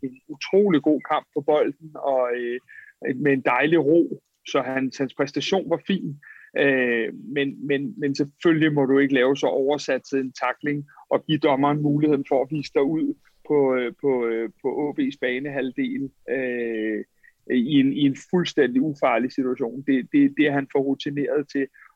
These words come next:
Og så kan vi altid sidde her og finde lidt søgte forklaringer omkring, om, om, om vi har bragt ham for tidligt efter en E M-slutrunde, hvor han ikke har fået hovedet med, og så videre. Men det bliver også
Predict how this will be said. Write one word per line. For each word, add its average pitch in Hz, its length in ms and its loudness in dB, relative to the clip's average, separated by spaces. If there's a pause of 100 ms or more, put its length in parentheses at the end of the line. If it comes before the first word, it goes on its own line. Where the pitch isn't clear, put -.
(100)
Og 135 100 0
så 165 100 0
kan 160 140 2
vi 147 80 4
altid 143 340 0
sidde 151 260 0
her 147 140 0
og 135 180 -4
finde 147 240 -4
lidt 139 180 -6 (100)
søgte 160 360 0
forklaringer 143 580 -4 (200)
omkring, 131 320 -4 (140)
om, 139 60 -8 (260)
om, 135 60 -10 (180)
om 135 140 -8
vi 123 120 0
har 123 120 -2
bragt 131 260 -2
ham 143 140 -4
for 135 80 -2
tidligt 143 460 2
efter 131 360 0 (480)
en 135 160 0
E 147 160 2
M-slutrunde, 139 600 -2
hvor 127 200 -2
han 139 120 -4
ikke 135 140 -2
har 147 180 -8
fået 131 360 0
hovedet 139 340 -4
med, 127 180 -2 (140)
og 135 60 -8
så 139 160 -10
videre. 135 160 -4 (300)
Men 117 140 -2
det 143 140 2
bliver 147 180 4
også 131 340 -2